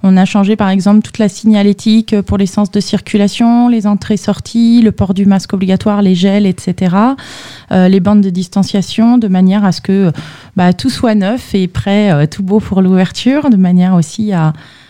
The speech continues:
à ce que les gens se sentent en sécurité dans notre centre, c'est important. Euh, donc voilà, ne, ne, ne soyez pas inquiets non plus et vous pouvez venir en toute sécurité. On attend aussi l'afnor pour une certification comme quoi,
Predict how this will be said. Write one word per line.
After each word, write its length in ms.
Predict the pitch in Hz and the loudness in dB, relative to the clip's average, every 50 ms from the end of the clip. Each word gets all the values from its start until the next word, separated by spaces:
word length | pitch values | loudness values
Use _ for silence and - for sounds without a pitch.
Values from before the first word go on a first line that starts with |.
| _ - | _ -4
à 80 | 180 | -4
ce 80 | 170 - | -4 -2
que 80 | - 202 | 0 0
les 100 | 180 170 | 0 2
gens 140 | 170 190 | 2 0
se 80 | 196 - | 0 0
sentent 220 | - 208 190 180 202 | 0 -2 0 2 0
en 60 | 196 | 0
sécurité 580 | 170 - 214 - - 220 196 202 196 - 220 202 | 0 -2 -4 -4 -2 -2 0 0 0 0 0 0
dans 140 | 202 190 | 2 2
notre 180 | 185 185 180 - | 2 0 0 0
centre, 240 | - 254 294 285 - | -2 -2 -2 -2 -2
c'est 60 | - | 0
important. 540 | 208 185 190 180 202 160 - - 226 233 269 277 - - - - - - - _ _ - | 2 2 2 2 0 -4 -2 -2 0 0 -2 -2 -10 -20 -20 -20 -20 -20 -20 _ _ -6
Euh, 500 | - 170 170 175 165 165 160 156 160 156 | -4 -2 -2 0 0 0 0 0 0 0
donc 240 | 180 180 185 196 196 180 | 0 2 2 2 4 2
voilà, 280 | 196 170 156 160 190 196 - - | 2 2 2 0 -2 -4 -4 -2
ne, 260 | 190 170 156 151 151 | -2 -2 -2 -4 -4
ne, 220 | 147 143 143 143 143 | -4 -4 -4 -4 -4
ne 160 | 139 143 143 | -4 -6 -6
soyez 320 | - - - 165 139 151 | -8 -4 -4 -2 -2 -2
pas 100 | 151 220 | -2 0
inquiets 420 | 226 214 175 - - - - 185 208 | 2 2 2 2 -2 -4 -2 2 2
non 140 | 214 180 | 2 2
plus 400 | 151 - - - 180 190 214 233 | 0 -2 -4 -4 -4 -2 -2 -2
et 220 | 202 160 156 151 143 | -2 -2 -2 -4 -4
vous 120 | 139 151 | -6 -6
pouvez 320 | 151 - - - 156 165 185 | -10 -10 -12 -10 -8 -6 -4
venir 300 | 175 175 165 170 190 175 | -4 -4 -2 -2 0 0
en 80 | 170 | 0
toute 160 | - - - | -2 -2 -14
sécurité. 720 | - - 220 202 - - 208 180 190 180 - 202 214 233 247 | -6 -4 -4 -4 -2 -2 -2 -2 -2 -2 0 0 2 4 4
On 140 | 233 196 180 | 2 2 2
attend 300 | 180 175 - 208 202 196 | 0 -2 -2 -2 0 0
aussi 280 | 185 - - - 214 | -2 -2 -6 -6 -4
l'afnor 480 | 202 190 175 - - - 202 196 208 - | -2 -2 -2 -4 -2 -2 -2 -2 -2 -4
pour 160 | - 180 175 | -6 -6 -4
une 80 | 170 165 | -4 -4
certification 840 | - 185 - - - - - _ - 185 170 - - - 190 190 185 | -4 -6 -8 -8 -18 -20 -20 _ -6 -6 -6 -6 -4 -4 -2 -2 -2
comme 200 | - 170 175 170 | -2 -2 -2 -2
quoi, 340 | - - 185 175 170 165 151 | -2 -2 -6 -6 -4 -6 -8